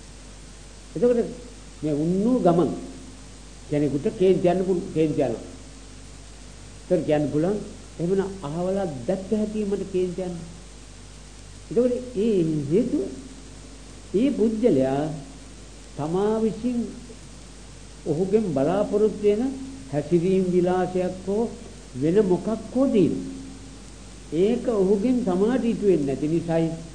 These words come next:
අර දැක්ක හැටි ද්වේෂය. එතකොට ඒකෙන් පෙන්වන්නේ ලෝභයක් මතමයි ද්වේෂය එන්නේ.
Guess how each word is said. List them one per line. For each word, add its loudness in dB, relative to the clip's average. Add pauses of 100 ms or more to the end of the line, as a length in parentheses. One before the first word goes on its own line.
(160)
අර -4 (220)
දැක්ක -2
හැටි 0
ද්වේෂය. -8 (1500)
එතකොට 2
ඒකෙන් 2
පෙන්වන්නේ 0 (340)
ලෝභයක් 2 (480)
මතමයි -2 (340)
ද්වේෂය -6
එන්නේ. -2